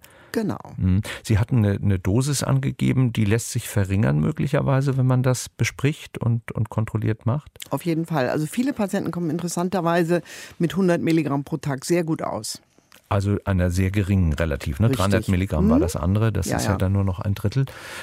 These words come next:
Speaker 2: Ähm, das Nebenwirkungsprofil auch von, von diesem Präparat?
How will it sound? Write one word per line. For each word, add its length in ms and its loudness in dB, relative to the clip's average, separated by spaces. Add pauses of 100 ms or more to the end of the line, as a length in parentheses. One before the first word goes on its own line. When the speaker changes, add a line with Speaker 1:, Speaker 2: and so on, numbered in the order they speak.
Speaker 2:
Ähm, 300 4
das 180 2
Nebenwirkungsprofil 1080 -2
auch 160 -6
von, 420 0
von 220 0
diesem 280 0
Präparat? 720 -4